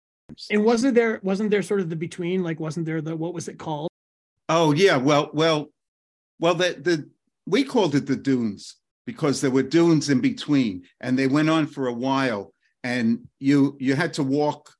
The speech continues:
Speaker 2: It was probably a good twenty-five minute walk between the two places, but, but, uh, you'd be stepping over bodies too, 'cause people would be laying in,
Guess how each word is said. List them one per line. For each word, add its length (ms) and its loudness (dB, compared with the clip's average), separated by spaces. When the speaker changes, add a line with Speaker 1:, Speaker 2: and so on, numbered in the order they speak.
Speaker 2:
It 60 -8
was 200 -2
probably 340 -2
a 60 0
good 260 -2
twenty-five 600 0
minute 240 -4
walk 440 -8
between 340 0
the 80 -2
two 200 -2
places, 640 -4
but, 240 -2
but, 460 -2
uh, 220 -4
you'd 120 2
be 100 2
stepping 440 2
over 240 -2
bodies 580 -4
too, 380 -6
'cause 160 -4
people 280 0
would 60 0
be 120 0
laying 400 2
in, 200 -2